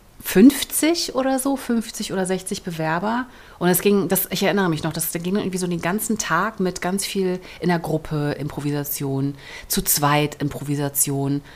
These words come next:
Dann musstest du alleine rein, dann wurde mit dir alleine gearbeitet. Ähm, dann musste ich am Klavier was vorspielen. Dann haben sie, äh, mein Gehör überprüft. Also nicht mein Gehör, sondern mein, also ob ich, ob ich einen Akkord am Klavier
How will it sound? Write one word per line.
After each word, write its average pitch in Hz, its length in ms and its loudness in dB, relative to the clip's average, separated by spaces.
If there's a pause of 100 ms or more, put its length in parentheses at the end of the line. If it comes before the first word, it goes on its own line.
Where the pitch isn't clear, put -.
(200)
Dann 165 100 4
musstest 185 300 4
du 226 80 6
alleine 147 580 4
rein, 139 300 2
dann 147 160 0
wurde 180 120 2
mit 180 100 2
dir 196 140 4
alleine 143 360 2
gearbeitet. 139 720 -2 (680)
Ähm, 147 640 2 (200)
dann 160 140 6
musste 170 160 4
ich 196 80 2
am 185 80 2
Klavier 170 300 2
was 143 160 -2
vorspielen. 143 920 -2
Dann 147 140 -4
haben 156 140 2
sie, 156 340 0
äh, 151 380 0
mein 151 240 0
Gehör 151 320 0
überprüft. 139 760 -6
Also 127 160 -2
nicht 123 140 -2
mein 127 140 -2
Gehör, 131 320 2
sondern 143 260 4
mein, 143 260 4
also 143 360 -2
ob 135 100 -6
ich, - 320 -2 (760)
ob - 100 -8
ich - 120 -8
einen 143 120 0
Akkord 156 600 4 (760)
am 143 180 -2
Klavier 147 640 0